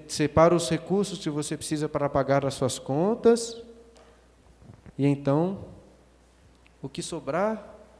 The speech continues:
o que der, você vai deixar. É muito importante esse princípio para nós, porque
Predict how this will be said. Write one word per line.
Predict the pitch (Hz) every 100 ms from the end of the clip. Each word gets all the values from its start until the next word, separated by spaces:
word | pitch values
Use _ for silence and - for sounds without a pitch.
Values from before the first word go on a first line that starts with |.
| -
o | 151
que | 180
der, | 156 127 160 196 202 - - - - - _ _ _ _ _
você | 139 -
vai | 139 139 143 120 104 - - - -
deixar. | 123 117 - 101 104 - - - - - - - - - _ _ _ _ - -
É |
muito | 151 254
importante | 247 156 120 143 139
esse | 139 -
princípio | 127 - 139 139 - 143 123
para | 120 113
nós, | 110 113
porque | - - 180 165